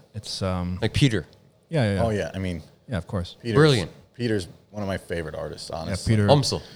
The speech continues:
Speaker 1: Peter Pransky, who
Speaker 3: Yeah,
Speaker 1: I
Speaker 3: and
Speaker 1: just created at, uh, Monaco.
Speaker 2: Yeah.
Speaker 3: And
Speaker 1: Uh,
Speaker 3: I, I think it's a really dangerous thing. Like, something at WashU is that you're in this big fancy building.
Speaker 2: Yeah.
Speaker 3: You have your name attached to this significant research institution.
Speaker 2: For sure.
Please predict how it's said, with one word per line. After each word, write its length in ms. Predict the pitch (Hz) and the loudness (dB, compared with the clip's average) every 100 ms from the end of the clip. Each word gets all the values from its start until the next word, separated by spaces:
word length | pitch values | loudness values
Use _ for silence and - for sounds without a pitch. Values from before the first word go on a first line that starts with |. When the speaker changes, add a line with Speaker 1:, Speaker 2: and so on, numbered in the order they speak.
| - | 0
Speaker 1:
Peter 160 | 123 117 | 0 2
Pransky, 520 | 117 113 - 110 101 | 2 2 0 0 2
who 80 | 104 | 2
Speaker 3:
Yeah, 100 | 95 | 2
Speaker 1:
I 40 | |
Speaker 3:
and 80 | 92 | 0
Speaker 1:
just 180 | 95 - | -2 -6
created 340 | - 98 90 | -4 -2 -2
at, 180 | 90 - - | -4 -6 -8
uh, 200 | 92 87 | -6 -4
Monaco. 520 | 90 92 92 87 87 - - | -2 -2 -4 -4 -6 -6 0
Speaker 2:
Yeah. 200 | 113 90 - _ _ _ - | 2 2 -6 _ _ _ -4
Speaker 3:
And 100 | 143 | -2
Speaker 1:
Uh, 160 | 139 - | -2 -2
Speaker 3:
I, 60 | 123 | -2
I 40 | |
think 240 | - 196 | -2 0
it's 140 | 185 - | -2 -2
a 80 | 95 | -2
really 280 | 98 95 80 - | -2 -4 -6 -10
dangerous 640 | 87 92 104 85 80 73 - | -6 -4 -4 -4 -6 -6 -6
thing. 320 | 78 71 71 | -8 -10 -6
Like, 160 | 90 - | -4 0
something 320 | 151 147 127 | 0 0 -2
at 80 | 87 | -2
WashU 580 | 90 80 - 104 95 | -4 -4 -4 -4 -2
is 160 | 87 78 | -4 -6
that 280 | 85 76 - - _ _ _ _ _ | -6 -8 -10 -18 _ _ _ _ _
you're 100 | 95 98 | -10 -6
in 100 | 90 | -6
this 120 | 85 | -6
big 220 | 92 80 | -6 -8
fancy 340 | 82 76 - | -8 -10 -10
building. 540 | 78 92 90 85 78 80 - | -10 -6 -4 -4 -8 -6 0
Speaker 2:
Yeah. 180 | 107 95 | 0 0
Speaker 3:
You 120 | 87 | -2
have 200 | 90 78 | -2 -4
your 120 | 82 | -8
name 340 | 80 85 85 | -6 -6 -6
attached 520 | 82 - 80 76 - 82 | -8 -6 -6 -6 -12 -18
to 40 | |
this 400 | 80 76 - - _ _ _ _ _ _ _ - | -20 -20 -20 -20 _ _ _ _ _ _ _ -10
significant 760 | - 110 92 107 107 101 98 - | -4 -2 0 -2 -2 -2 -4 -4
research 480 | 87 - 90 85 82 | -4 -2 -4 -4 -6
institution. 800 | - 82 - 104 92 92 82 82 | -8 -8 -4 -4 -4 -6 -8 -10
Speaker 2:
For 80 | 110 | -8
sure. 300 | - 120 | 0 0